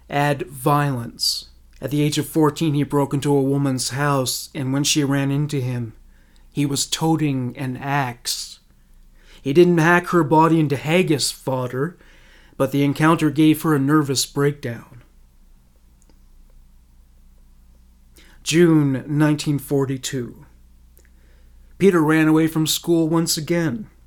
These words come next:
He committed three break-ins during this crime spree. On one occasion, a woman woke to find he was pounding her on the head with a hammer.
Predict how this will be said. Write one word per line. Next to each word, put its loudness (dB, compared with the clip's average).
He -2
committed 2
three 0
break-ins 0
during 0
this 2
crime -6
spree. -10
On 2
one 4
occasion, -2
a -2
woman 2
woke 2
to 0
find 0
he 2
was 2
pounding 2
her 0
on 2
the -4
head -2
with -2
a -4
hammer. -4